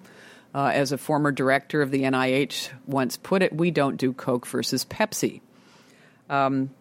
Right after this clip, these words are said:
there is a great deal of clinical research that's done. That's research that involves human subjects,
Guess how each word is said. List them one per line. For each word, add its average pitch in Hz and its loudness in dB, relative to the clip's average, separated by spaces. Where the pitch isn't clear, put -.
there 165 6
is 220 4
a 170 -2
great 185 4
deal 180 6
of 156 -2
clinical 226 4
research 160 2
that's 160 0
done. 160 2
That's 156 -2
research 151 -2
that 151 0
involves 135 0
human 147 0
subjects, 151 -2